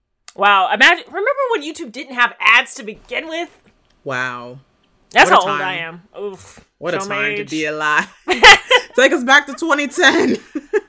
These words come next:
Speaker 1: Like, show my age. Back in my day, YouTube didn't even have ads. Back in my day, Netflix was seven dollars, and you could get a free month, or, or was it three months with, like, a credit card number?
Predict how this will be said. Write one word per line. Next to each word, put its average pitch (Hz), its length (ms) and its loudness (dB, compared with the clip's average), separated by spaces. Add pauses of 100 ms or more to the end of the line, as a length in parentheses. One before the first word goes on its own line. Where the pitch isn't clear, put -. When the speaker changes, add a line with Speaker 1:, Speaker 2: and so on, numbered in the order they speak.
(480)
Speaker 1:
Like, 220 300 0
show 254 240 -2
my 254 180 2
age. 226 600 -2
Back 226 240 4
in 240 40 -12
my 247 160 4
day, 226 160 -2
YouTube 208 300 -10
didn't 214 160 -10
even 180 180 -12
have 196 280 0
ads. 160 640 -6
Back 269 180 0
in 381 80 -8
my 330 140 -2
day, 269 160 -8
Netflix 262 360 -8
was 196 140 -14
seven 202 320 -6
dollars, 180 540 -4
and 226 100 -6
you 254 60 -10
could 226 200 -16
get 233 300 -2
a - 20 -8
free 226 300 -18
month, 196 380 -10
or, 226 140 -16 (260)
or 208 160 -16
was 208 160 -4
it - 120 -10
three 214 180 -10
months 180 280 -10
with, 190 140 -16
like, 190 120 -10
a 131 100 -16 (100)
credit 208 260 -4
card 170 240 -12
number? 156 320 -20